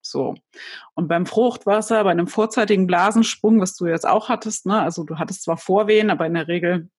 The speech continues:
wenn du keine Wehentätigkeit hast, sagt man, okay, vorzeitiger Blasensprung. Und dann gibt es manchmal so einen, wir nennen das hohen Blasensprung, dass das gar nicht direkt ganz unten sich löst, sondern da kommt man Schwall Fruchtwasser, aber das kann sich dann zum Teil, wenn man Ruhe hält, auch wieder verschließen.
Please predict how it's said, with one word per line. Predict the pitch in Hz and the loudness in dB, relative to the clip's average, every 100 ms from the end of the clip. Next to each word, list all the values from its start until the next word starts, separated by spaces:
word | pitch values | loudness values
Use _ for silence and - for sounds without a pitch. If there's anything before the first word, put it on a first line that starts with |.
| _ _ _ _ _ - - | _ _ _ _ _ -20 -8
wenn | 160 | -6
du | 156 | -2
keine | 185 190 175 | 0 0 2
Wehentätigkeit | 180 185 190 165 170 180 165 | 0 2 0 -2 -4 -4 0
hast, | 175 170 - | 0 -2 -2
sagt | 165 - | -4 -2
man, | 156 156 | -2 0
okay, | - - 180 | -4 -6 -4
vorzeitiger | - 196 214 190 180 175 | 0 0 0 -2 -2 -2
Blasensprung. | 175 175 185 190 - 196 190 | 0 0 0 -4 -4 -4 -2
Und | 165 | 0
dann | 165 | -2
gibt | 160 - | -4 -8
es | - | -6
manchmal | 185 175 175 165 | -2 0 0 -4
so | 156 | -2
einen, | 165 160 - - - - - | -4 -8 -16 -20 -20 -16 -6
wir | 160 | -2
nennen | 165 | 0
das | 165 - - | -2 -4 2
hohen | 214 233 220 | 4 6 6
Blasensprung, | 170 160 196 202 208 - 196 220 214 | 4 2 0 -2 -6 -4 0 2 2
dass | 170 | 0
das | - - | -8 -4
gar | 165 170 | 0 0
nicht | 175 175 | -2 -4
direkt | 170 156 - | -4 -6 -2
ganz | 170 175 | -2 0
unten | - 226 240 233 233 240 - - - - | 2 2 4 2 4 2 0 -18 -20 -20
sich | - 196 190 | -2 -2 0
löst, | 196 202 233 247 - | 4 6 6 2 -2
sondern | 170 175 160 | -2 0 0
da | |
kommt | 160 208 226 | -2 0 0
man | 208 208 | 2 0
Schwall | - 185 190 | 2 2 2
Fruchtwasser, | 196 202 - - 214 208 | 0 -2 -2 -2 0 0
aber | 160 | -2
das | 175 - | -4 -6
kann | - 180 196 | -2 2 2
sich | 190 | 0
dann | 185 175 | -4 -4
zum | 175 | -6
Teil, | 165 175 175 | -4 0 0
wenn | 175 | 0
man | 175 170 | -2 -2
Ruhe | 156 180 | -2 -2
hält, | 175 170 165 | 0 0 -2
auch | 160 - | -6 -6
wieder | 170 160 | -4 -4
verschließen. | 165 - - 170 165 147 - | -6 -8 -4 -4 -2 -4 -6